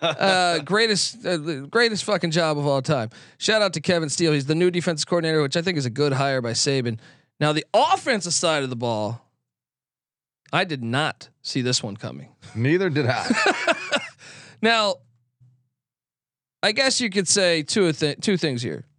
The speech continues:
Speaker 1: Tommy Rees, Notre Dame's O C,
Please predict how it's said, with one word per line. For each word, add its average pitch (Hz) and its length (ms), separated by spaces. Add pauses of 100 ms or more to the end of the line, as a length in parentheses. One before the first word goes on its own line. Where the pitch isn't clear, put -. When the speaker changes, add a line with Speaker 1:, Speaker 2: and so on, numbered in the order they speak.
Speaker 1:
Tommy 262 340
Rees, 165 520 (260)
Notre 156 320
Dame's 196 260
O 165 140
C, 117 340